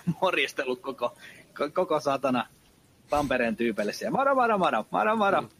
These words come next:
Speaker 1: Aa, mitäs tässä?" Niin tota, ne tiesi nimeltä jo meikäläistä joku tän P C siellä huudella.
Speaker 2: Okei.
Speaker 1: Ainakin se,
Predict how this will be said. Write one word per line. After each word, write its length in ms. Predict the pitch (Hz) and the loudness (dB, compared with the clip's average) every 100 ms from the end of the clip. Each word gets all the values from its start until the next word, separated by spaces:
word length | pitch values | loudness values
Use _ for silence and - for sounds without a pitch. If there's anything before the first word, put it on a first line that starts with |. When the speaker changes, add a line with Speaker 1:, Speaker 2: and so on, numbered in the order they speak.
| 202 | -4
Speaker 1:
Aa, 200 | 107 101 | 0 0
mitäs 280 | 95 170 - _ | 0 -2 -6 _
tässä?" 440 | 175 143 - - _ - - _ _ _ _ _ - - _ _ - _ | -8 -8 -8 -20 _ -20 -20 _ _ _ _ _ -20 -20 _ _ -20 _
Niin 140 | 113 110 | -10 -8
tota, 280 | 107 113 110 - | -4 -4 -6 -6
ne 80 | 127 | -2
tiesi 280 | 147 147 143 | 0 0 0
nimeltä 380 | 143 113 101 | 0 0 -2
jo 120 | 90 87 | -2 -2
meikäläistä 540 | 90 98 87 85 82 | -6 -6 -6 -6 -6
joku 240 | 78 78 | -6 -8
tän 200 | - - | -14 -12
P 80 | - | -10
C 400 | - - - - | -6 -6 -6 -8
siellä 240 | - - 98 | -6 -4 -4
huudella. 200 | 90 - - - - - 151 | -4 -8 -10 -16 -14 -10 -8
Speaker 2:
Okei. 420 | - 147 135 104 - - - - - | -4 -2 -2 -4 -10 -16 -16 -16 -6
Speaker 1:
Ainakin 240 | 135 143 | -2 -2
se, 100 | 147 | -4